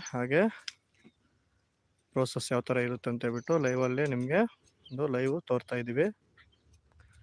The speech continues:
ದಯವಿಟ್ಟು ಯಾರಾದ್ರೂ ಹೊಸಬರು ಲೈವ್‌ಗೆ ಜಾಯಿನ್ ಆಗ್ತಿದ್ರೆ ಪ್ಲೀಸ್ ಎಲ್ಲ ಸಬ್ಸ್ಕ್ರೈಬ್ ಮಾಡ್ಕೊಳ್ಳಿ. ನೋಡ್ಬೋದು ತೋಟದಲ್ಲಿ ಇದು ಒಂದು ಕ್ಯಾರೆಟ್ ತೋಟ. ಕ್ಯಾರೆಟ್ ತೋಟದಲ್ಲಿ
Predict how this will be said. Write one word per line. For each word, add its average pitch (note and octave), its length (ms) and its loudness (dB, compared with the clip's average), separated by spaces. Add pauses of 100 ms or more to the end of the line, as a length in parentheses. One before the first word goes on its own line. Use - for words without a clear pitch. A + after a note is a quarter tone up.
(360)
ದಯವಿಟ್ಟು C#3 380 -8
ಯಾರಾದ್ರೂ C3 320 2
ಹೊಸಬರು C3 460 2 (360)
ಲೈವ್‌ಗೆ B2+ 300 0
ಜಾಯಿನ್ B2 220 0
ಆಗ್ತಿದ್ರೆ C#3 360 -2 (1600)
ಪ್ಲೀಸ್ - 320 -20
ಎಲ್ಲ B2 220 0
ಸಬ್ಸ್ಕ್ರೈಬ್ B2 420 -2
ಮಾಡ್ಕೊಳ್ಳಿ. B2 400 2 (1700)
ನೋಡ್ಬೋದು B2 400 -2
ತೋಟದಲ್ಲಿ B2 560 0 (380)
ಇದು C3 160 -2
ಒಂದು B2 280 4 (180)
ಕ್ಯಾರೆಟ್ B2 400 2
ತೋಟ. A#2+ 200 0 (1700)
ಕ್ಯಾರೆಟ್ C3 340 -2
ತೋಟದಲ್ಲಿ B2 460 0